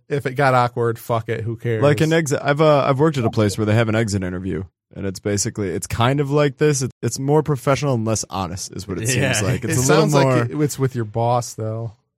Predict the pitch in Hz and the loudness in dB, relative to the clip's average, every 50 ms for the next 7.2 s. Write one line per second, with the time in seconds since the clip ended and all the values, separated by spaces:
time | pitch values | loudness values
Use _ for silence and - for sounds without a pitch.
0 | _ _ _ _ - 143 156 160 160 160 156 156 135 143 147 - - 160 156 - | _ _ _ _ -2 0 2 4 4 4 4 2 2 0 -2 -2 -2 -4 -2 -2
1 | 170 151 117 143 139 143 143 135 - 143 135 135 135 131 117 123 127 127 120 - | -2 -2 0 2 2 2 2 0 -2 -2 -2 -2 0 0 2 2 2 2 2 2
2 | 143 127 127 127 - _ _ - 71 110 120 123 123 - 143 123 104 - - - | 2 2 2 0 0 _ _ -6 -4 0 0 0 0 0 0 0 0 0 -2 -2
3 | - - 117 104 104 95 87 - - - 90 98 92 90 90 101 95 87 87 - | 2 4 4 4 4 4 0 -2 -6 -6 -4 -2 -2 -2 -2 -2 -4 -4 -6 -8
4 | - - 117 101 98 87 92 - - 95 90 85 95 92 92 87 - 95 82 76 | -2 0 0 2 0 0 -2 -2 -4 -4 -4 -4 -4 -4 -4 -4 -6 -6 -6 -6
5 | - - 80 73 73 85 95 76 78 - - - - 76 73 58 64 - - 90 | -6 -6 -4 -4 -4 -4 -6 -6 -6 -6 -6 -6 -4 -4 -4 -4 -4 -4 -4 -4
6 | 90 - - - - - - _ - - 85 82 - - - - 62 64 76 - | -2 -2 -4 -6 -8 -12 -20 _ -18 -14 -12 -12 -12 -10 -12 -12 -10 -8 -8 -8
7 | - - - | -8 -10 -12